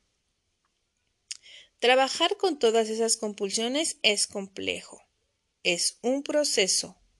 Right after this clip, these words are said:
así que no pretendas dejar de hacerlo mañana. Lo que intentamos es que vivas este control desde la parte positiva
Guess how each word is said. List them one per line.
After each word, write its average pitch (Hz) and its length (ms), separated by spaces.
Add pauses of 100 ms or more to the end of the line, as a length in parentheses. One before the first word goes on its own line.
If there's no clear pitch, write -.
así 277 540
que 185 180
no 196 220
pretendas 202 580
dejar 185 360
de 180 100
hacerlo 175 420
mañana. 208 540 (760)
Lo 196 300
que - 80
intentamos 269 760
es 190 160
que 185 100
vivas 190 460
este 196 300
control 220 500
desde 202 320
la 180 180 (160)
parte 190 400
positiva - 880